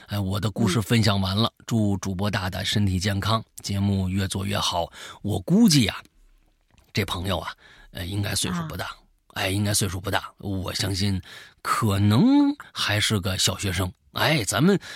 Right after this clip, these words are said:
Speaker 1: 作文一定啊，要，要，要，要再练一练啊。有的时候这个重复的语句啊太多啊，就让这个故事显得特别的累赘。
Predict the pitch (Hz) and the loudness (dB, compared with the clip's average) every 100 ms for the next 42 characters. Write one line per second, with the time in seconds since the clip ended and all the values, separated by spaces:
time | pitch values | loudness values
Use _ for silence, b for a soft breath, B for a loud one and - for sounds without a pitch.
0 | B B - 104 104 - 98 107 208 196 | B B 2 2 2 0 -2 4 4 4
1 | 233 131 - - 76 53 - - 107 80 | 2 2 -2 -8 -10 -10 -12 -10 -10 -8
2 | 90 78 - 85 95 101 78 85 87 - | -8 -8 -6 -6 -2 -2 -2 -6 -6 -6
3 | _ 87 80 B B B B 107 98 95 | _ -8 -8 B B B B 0 2 0
4 | 113 - 107 104 95 92 90 - 104 131 | 0 0 2 0 0 -2 -4 -2 -2 0
5 | 139 113 90 87 107 101 - - 113 98 | 2 2 2 0 0 -2 -2 -4 -2 0
6 | 156 156 127 - 113 104 98 110 95 98 | 2 2 -2 -6 -4 -2 -2 -4 -4 -4
7 | - 123 92 98 - 85 92 - 113 113 | 0 0 0 -2 -4 -4 -6 -4 -2 2
8 | 120 B B B 107 95 113 175 | 0 B B B -2 0 0 0